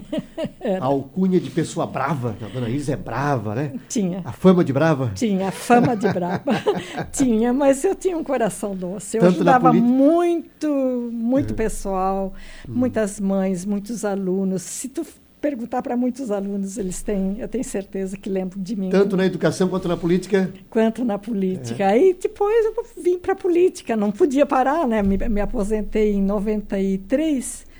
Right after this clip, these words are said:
Speaker 1: e já tava como vereadora. Porque eu tinha conquistado, assim, os alunos de fora que vieram de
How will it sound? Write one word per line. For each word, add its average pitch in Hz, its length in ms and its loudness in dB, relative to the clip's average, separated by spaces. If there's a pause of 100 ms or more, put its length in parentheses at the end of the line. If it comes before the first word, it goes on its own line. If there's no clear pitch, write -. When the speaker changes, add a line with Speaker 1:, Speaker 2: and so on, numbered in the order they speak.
(300)
Speaker 1:
e 214 80 -2
já 330 180 -2
tava 220 320 -4
como 233 200 -6
vereadora. 190 720 -4 (400)
Porque 233 200 -4
eu 262 60 -2
tinha 277 220 -4
conquistado, 233 600 -6
assim, 196 380 -6 (240)
os 208 140 -8
alunos 233 400 2
de 196 100 -2
fora 226 400 2
que - 100 -10
vieram 190 460 2
de 175 120 -4